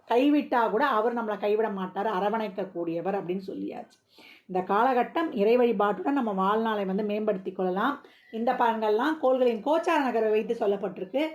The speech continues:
உங்க சுய ஜாதகத்துல இப்ப என்ன தசாபுதி நடக்குது, அது எதற்காக உங்களுக்கு ஊக்கப்படுத்துது, அது திருமணம், குழந்தை பாக்கியத்திற்கா, இல்ல பொருளாதார முன்னேற்றத்திற்கா என்பதெல்லாம்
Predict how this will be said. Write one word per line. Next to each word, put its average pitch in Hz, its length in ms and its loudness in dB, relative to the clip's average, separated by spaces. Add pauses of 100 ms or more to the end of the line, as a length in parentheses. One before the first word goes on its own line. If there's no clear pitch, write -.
(260)
உங்க 277 260 0
சுய 294 200 2
ஜாதகத்துல 220 520 -2
இப்ப 247 260 -2
என்ன 220 240 0
தசாபுதி 240 480 0
நடக்குது, 196 380 -4
அது 240 220 2
எதற்காக 330 580 2
உங்களுக்கு 247 320 0
ஊக்கப்படுத்துது, 190 720 -4 (220)
அது 220 180 -2
திருமணம், 277 400 0
குழந்தை 226 300 4
பாக்கியத்திற்கா, 196 800 -2
இல்ல 226 180 0
பொருளாதார 294 580 2
முன்னேற்றத்திற்கா 220 800 -4
என்பதெல்லாம் 196 480 -2